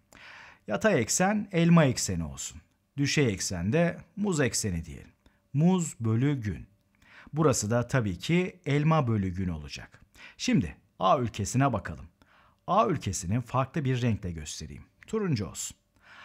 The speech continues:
A ülkesi bütün enerjisini elma üretmeye harcadığında günde bir, iki, biraz daha aralıklı çizeyim. Günde bir, iki, üç elma üretebiliyor.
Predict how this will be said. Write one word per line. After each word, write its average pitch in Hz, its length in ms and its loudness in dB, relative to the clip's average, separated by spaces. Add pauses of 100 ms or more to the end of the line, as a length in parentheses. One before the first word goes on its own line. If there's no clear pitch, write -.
(240)
A 107 180 2
ülkesi 117 480 -2
bütün 175 340 0
enerjisini 123 720 2
elma 143 500 0
üretmeye 90 420 -4
harcadığında 120 920 0
günde 123 760 2
bir, 117 640 -6
iki, 104 680 -6 (460)
biraz 92 380 -8
daha 98 160 -4
aralıklı 87 400 -8
çizeyim. 92 680 -4 (580)
Günde 139 560 4
bir, 143 520 0
iki, 139 680 0
üç 214 220 -2
elma 131 320 2
üretebiliyor. 104 800 -2